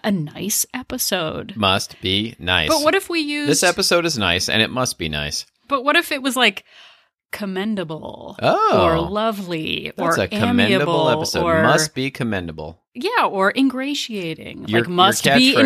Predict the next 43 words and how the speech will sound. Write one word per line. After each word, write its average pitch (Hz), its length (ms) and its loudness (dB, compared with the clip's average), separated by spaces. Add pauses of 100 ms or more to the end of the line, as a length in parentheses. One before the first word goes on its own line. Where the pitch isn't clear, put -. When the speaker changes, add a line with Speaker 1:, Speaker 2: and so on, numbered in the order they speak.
Speaker 1:
ingratiating. 247 960 4 (100)
No 247 200 -8
one 226 100 -8
says 156 240 -10
that. 165 280 -10
Speaker 2:
Your 110 140 2
catchphrase 98 600 2
wouldn't 92 280 -4
be 85 180 0
as, 80 300 -2
as, 80 320 -2 (100)
uh, 78 440 0
clever 80 420 2
and, 76 320 -6 (400)
and 85 140 -4
sought 82 280 2
after. 76 380 -2
Speaker 1:
No. 196 280 -2
<laughs> - 580 0 (760)
You 311 160 0
know, 330 120 4
when 311 160 -2
we 370 120 -6
started 247 440 0
this, 277 240 -4
I 202 120 2
actually 196 440 0
was 190 160 -8
thinking, 175 380 -6
like, 160 180 -6
what 165 240 -4
our 165 160 -6
catchphrase 170 960 -4
would 165 160 -12
be, 165 140 -4
because 165 240 -10
there 175 160 0
are 180 120 -4
other 175 300 0
podcasts 165 640 -2
that 170 160 -4
have, 170 340 0
like, 170 380 -4